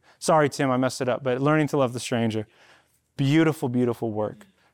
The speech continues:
on what it looks like and what it requires to release this idealized vision of what we think we wanted and to step into what God is actually inviting us into.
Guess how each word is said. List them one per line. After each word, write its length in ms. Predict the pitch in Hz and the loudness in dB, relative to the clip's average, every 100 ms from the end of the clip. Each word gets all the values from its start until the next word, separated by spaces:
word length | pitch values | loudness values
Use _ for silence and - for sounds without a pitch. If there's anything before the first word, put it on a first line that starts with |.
| _ | _
on 160 | 120 120 | -2 0
what 140 | 147 | 2
it 40 | 170 | 2
looks 280 | 139 - 123 | 0 -2 -2
like 180 | 117 | -2
and 140 | - 123 | -2 -2
what 100 | 135 | 0
it 60 | |
requires 720 | 131 127 135 127 117 113 113 - | -2 -4 -2 0 0 -2 -6 -8
to 340 | - 127 120 - - - _ | -2 0 0 -4 -20 -20 _
release 680 | 135 127 131 185 226 - - | 2 2 4 4 2 -2 -4
this 520 | 147 135 - - - _ _ - | 0 0 -2 -6 -10 _ _ 0
idealized 720 | 127 151 151 156 156 139 127 | 2 4 4 4 4 2 0
vision 400 | 127 120 170 226 _ _ _ _ _ _ _ _ - | -2 -2 -4 -6 _ _ _ _ _ _ _ _ -4
of 60 | 120 | 0
what 100 | 135 | 0
we 100 | 127 | 0
think 220 | 135 131 | -2 0
we 80 | 131 | 0
wanted 400 | 123 120 151 175 _ _ _ _ _ _ 117 | 0 -2 -4 -8 _ _ _ _ _ _ -10
and 60 | |
to 80 | 123 | -6
step 300 | - 131 117 | -2 -2 -2
into 160 | 120 113 | -4 -2
what 120 | 110 | -2
God 200 | 113 110 | -2 -2
is 80 | 107 | -2
actually 280 | 104 - 101 | -6 -8 -8
inviting 360 | 101 101 101 | -6 -8 -8
us 160 | 98 - | -14 -14
into. 300 | 107 113 | -14 -14